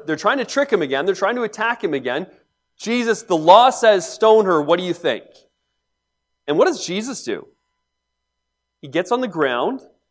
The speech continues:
probably down at the level she's at, and then he starts writing in the ground, not looking at them. And then he says these words,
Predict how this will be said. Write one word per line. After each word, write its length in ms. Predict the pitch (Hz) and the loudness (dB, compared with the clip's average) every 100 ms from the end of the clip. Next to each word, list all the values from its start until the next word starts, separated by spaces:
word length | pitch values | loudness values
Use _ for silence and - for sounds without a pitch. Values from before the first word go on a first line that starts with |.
| _ _ _ - | _ _ _ -6
probably 680 | 147 170 175 196 202 214 - _ | -2 -2 -2 -2 -4 -8 -16 _
down 280 | 123 139 165 | -4 -2 0
at 100 | 196 | -2
the 60 | 170 | -2
level 300 | 170 180 190 | 0 0 -2
she's 280 | 202 208 143 | -6 -8 -6
at, 400 | 101 127 - _ _ _ _ _ 123 | -6 -8 -14 _ _ _ _ _ -14
and 120 | 139 | -10
then 140 | 156 | -8
he 220 | 156 214 226 | -10 -14 -10
starts 340 | - 151 - | -4 -6 -4
writing 320 | 127 143 156 | -4 -4 -4
in 80 | 151 | -8
the 80 | 135 | -8
ground, 340 | 165 143 110 | -8 -8 -6
not 220 | 123 190 | -6 -6
looking 320 | 185 208 175 120 | -6 -6 -6 -12
at 160 | 104 | -14
them. 160 | 90 76 _ _ _ _ _ _ _ _ _ _ _ _ _ _ _ - | -20 -20 _ _ _ _ _ _ _ _ _ _ _ _ _ _ _ -6
And 420 | 175 175 170 - _ _ _ _ | -2 -2 -4 -10 _ _ _ _
then 200 | 123 190 | -8 -6
he 120 | 277 233 | -6 -10
says 400 | - 202 170 151 | -8 -8 -8 -12
these 260 | 175 151 | -16 -12
words, 540 | 120 95 - _ - | -12 -12 -14 _ -20